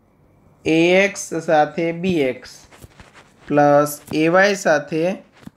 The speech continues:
બી વાય અને એ ઝેડ સાથે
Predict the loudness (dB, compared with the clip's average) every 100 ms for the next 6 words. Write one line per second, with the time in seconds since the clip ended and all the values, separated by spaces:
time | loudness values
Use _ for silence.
0 | -10 -6 0 0 0 -8 _ _ _ _
1 | _ -12 -10 -10 -8 -2 -2 0 -2 -2
2 | 0 0 0 -2